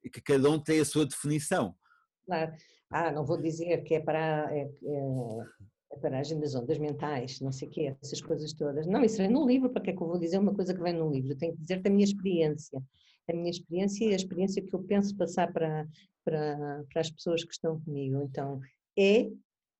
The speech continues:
Speaker 2: o acesso, é a tua forma, é o acesso que tu tens para te encontrares e seres feliz, para te aceitares. O primeiro passo para nós sermos felizes é aceitarmos a nós. Quando nos aceitamos, aceitamos os outros.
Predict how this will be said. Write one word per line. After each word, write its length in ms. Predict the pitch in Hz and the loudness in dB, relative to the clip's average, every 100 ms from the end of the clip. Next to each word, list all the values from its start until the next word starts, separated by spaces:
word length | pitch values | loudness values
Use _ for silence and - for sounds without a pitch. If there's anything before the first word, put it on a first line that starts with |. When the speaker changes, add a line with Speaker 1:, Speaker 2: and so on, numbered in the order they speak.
| _ _ _ _ - | _ _ _ _ 0
Speaker 2:
o 140 | 190 | 2
acesso, 760 | 185 - 175 151 - - - - - _ | 2 2 0 0 -2 -4 -4 -6 -20 _
é 160 | 147 151 | -6 -6
a 100 | 151 | -6
tua 220 | 175 156 | -4 -4
forma, 400 | 156 175 165 139 | -2 -2 -2 0
é 120 | 165 | 0
o 100 | 160 | 2
acesso 340 | 165 165 170 - | 2 0 -4 -4
que 60 | |
tu 120 | - | -6
tens 360 | - 156 165 208 - - _ _ | -2 0 0 -2 -8 -18 _ _
para 140 | 190 | -2
te 120 | 185 | 0
encontrares 480 | 180 202 208 175 165 | 0 2 2 2 0
e 40 | 202 | -2
seres 240 | 180 180 | -4 -6
feliz, 340 | - 269 - - - _ _ _ _ _ _ _ _ | -2 -2 -2 -8 -16 _ _ _ _ _ _ _ _
para 100 | 165 | -10
te 140 | - | -4
aceitares. 500 | 190 - 196 175 147 | -2 0 0 0 0
O 40 | 151 | 0
primeiro 320 | 214 277 254 | 2 4 4
passo 240 | 185 190 | 2 2
para 100 | 180 | -2
nós 140 | 175 - | -4 -2
sermos 200 | 185 - | -4 -2
felizes 300 | 269 247 190 | -2 0 0
é 40 | |
aceitarmos 580 | 165 156 147 135 135 131 | 0 -2 0 -2 0 -2
a 40 | |
nós. 280 | 123 113 - - - _ | -2 -4 -8 -16 -20 _
Quando 140 | - 175 | -2 2
nos 180 | 185 208 | 4 4
aceitamos, 520 | 208 - 247 254 285 | 2 2 0 2 0
aceitamos 580 | 277 262 240 - 185 156 | 0 0 0 2 2 2
os 160 | 156 139 | 0 -2
outros. 440 | 135 135 131 - | -4 -4 -8 -10